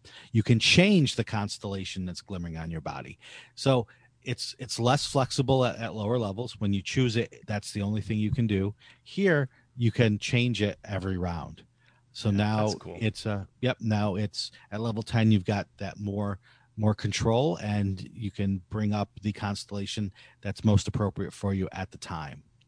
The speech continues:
Speaker 2: Mm-hmm.
Speaker 1: And at level fourteen, you get Full of Stars.
Speaker 2: <laughs>
Speaker 1: While you're in your starry form, you become partially incorporeal, giving you resistance to bludgeoning, piercing, piercing, and slashing damage. Mm-hmm.
Speaker 2: So,
Speaker 1: Uh,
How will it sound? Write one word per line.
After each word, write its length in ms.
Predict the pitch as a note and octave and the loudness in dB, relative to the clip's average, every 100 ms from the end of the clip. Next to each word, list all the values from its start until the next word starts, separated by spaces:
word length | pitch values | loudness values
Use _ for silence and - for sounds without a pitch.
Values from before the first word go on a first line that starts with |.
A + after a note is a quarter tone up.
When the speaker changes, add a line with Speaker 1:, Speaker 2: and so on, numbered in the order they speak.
| _ _ F2+ | _ _ -18
Speaker 2:
Mm-hmm. 260 | D#2 C3 D3+ - _ _ _ _ _ _ | -12 -12 -12 -16 _ _ _ _ _ _
Speaker 1:
And 400 | D#3 E3+ C3 B2 | 10 12 10 8
at 160 | B2 F#2 | 4 4
level 220 | A2+ G#2+ | 0 -2
fourteen, 680 | - A2+ G#2 - B2 C3 C3 | -2 -2 -2 -2 0 2 2
you 200 | A2 G2+ | 2 2
get 220 | A2 G#2 - | 2 0 -2
Full 460 | - C#3 D#3+ E3 | -2 2 4 2
of 220 | - A#2 - | 0 -2 -2
Stars. 880 | - - F2+ E2+ A#1 A1+ - - - | -6 -4 -2 -2 -6 -10 -12 -14 -14
Speaker 2:
<laughs> 80 | - | -2
Speaker 1:
While 180 | G2+ G2 | 2 2
you're 140 | G2+ | 0
in 100 | G#2+ | 0
your 100 | G#2 | -2
starry 280 | - A#2+ A#2+ | 0 2 2
form, 320 | A2+ D3 D#3+ | 8 10 10
you 100 | C3 | 8
become 280 | A2+ - A2 | 6 4 2
partially 580 | - A2 - A#2 A#2 G2+ | 4 2 2 2 2 2
incorporeal, 800 | G#2 - F#2+ - C3 D#3+ F3+ E3+ - - - _ | 0 2 0 4 4 4 4 0 -6 -20 -20 _
giving 240 | A#2+ A#2 | 6 8
you 80 | A2 | 8
resistance 580 | G2+ F#2+ A#2+ - C3 - | 6 4 0 -2 -6 -6
to 100 | A2+ | -6
bludgeoning, 460 | F2+ A2 A2+ C3+ C3+ | -4 -2 0 -2 -2
piercing, 600 | - G#2+ F#2+ A2 A2 - - - | 0 0 0 0 0 -4 -14 -6
piercing, 420 | A2 A#2+ D3+ D#3 | -2 0 0 -2
and 160 | B2 C3 | -4 -4
slashing 480 | C3+ F3 - G#2 | 0 0 0 0
damage. 500 | F#2 C#2 C#2 - - - _ _ _ _ _ - | -2 -2 -6 -10 -14 -16 _ _ _ _ _ -6
Mm-hmm. 180 | G#2 G3+ - _ _ _ _ - - - G#2 | -2 0 -2 _ _ _ _ -18 -16 -10 -2
Speaker 2:
So, 80 | G2+ | 0
Speaker 1:
Uh, 280 | F#2+ F#2 | 0 -4